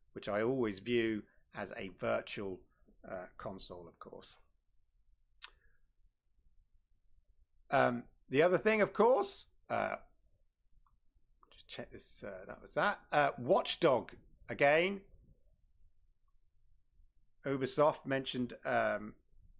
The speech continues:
Watchdog coming here.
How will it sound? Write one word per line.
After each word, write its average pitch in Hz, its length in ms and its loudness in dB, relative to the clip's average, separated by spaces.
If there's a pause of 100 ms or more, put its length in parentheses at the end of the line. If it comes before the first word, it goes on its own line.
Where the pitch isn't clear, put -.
(1700)
Watchdog 196 720 4
coming 196 360 2
here. 196 420 4